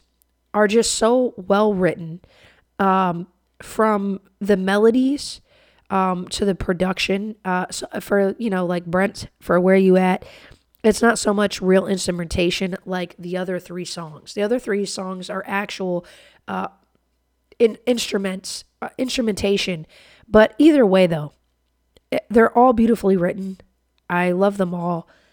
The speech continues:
And I, I just thought I would start passing off these random songs that I come across that I really enjoy.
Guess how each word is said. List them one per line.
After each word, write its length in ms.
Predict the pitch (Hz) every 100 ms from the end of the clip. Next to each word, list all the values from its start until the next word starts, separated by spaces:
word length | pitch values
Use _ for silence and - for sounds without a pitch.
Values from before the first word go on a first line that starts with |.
| _ -
And 300 | 196 185 185
I, 160 | - 208 -
I 100 | 233
just 200 | 262 -
thought 160 | 208
I 100 | 202
would 320 | 190 185 175 175 _ _ _ _ _ _ _ -
start 320 | - 233 226
passing 440 | - 190 196 202
off 340 | 185 185 196 -
these 300 | 196 190 170
random 500 | 165 185 214 208 175
songs 420 | - 175 190 196
that 120 | 180
I 120 | 175
come 220 | 175 180 240
across 480 | 262 175 175 - - - -
that 120 | 196
I 60 | 202
really 440 | 185 226 262 214
enjoy. 560 | 185 151 170 160 135